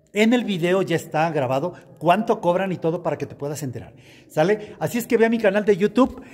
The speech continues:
y busca Minas de Tiza Juanito Pliego y ahí vas a tener de manera completa esta mega, mega, mega recomendación. Mira, te voy a llevar de carrera porque de verdad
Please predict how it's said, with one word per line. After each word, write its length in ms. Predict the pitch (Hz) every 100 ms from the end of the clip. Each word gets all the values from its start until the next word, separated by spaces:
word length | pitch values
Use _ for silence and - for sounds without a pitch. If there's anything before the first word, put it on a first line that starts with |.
| - -
y 160 | 208 233
busca 580 | 214 233 - 214 214 220
Minas 320 | 190 214 185
de 80 | 180
Tiza 240 | 208 202
Juanito 400 | 180 165 170 147
Pliego 260 | 165 170 190
y 120 | 160
ahí 80 | 160
vas 160 | 170
a 80 | 165
tener 260 | 135 147 156
de 80 |
manera 320 | 139 131 143 151
completa 500 | 123 127 143 175 170 - - -
esta 380 | 190 - - 190
mega, 320 | 185 190 190
mega, 260 | 170 175
mega 280 | 185 165 170
recomendación. 640 | 143 135 127 120 107 110 87 - - - -
Mira, 240 | 160 143
te 60 | 143
voy 160 | 190
a 60 | 226
llevar 380 | 175 143 151 156
de 140 | 180
carrera 420 | 196 170 160 170
porque 280 | 147 123 135
de 100 | 120
verdad 460 | 113 120 151 -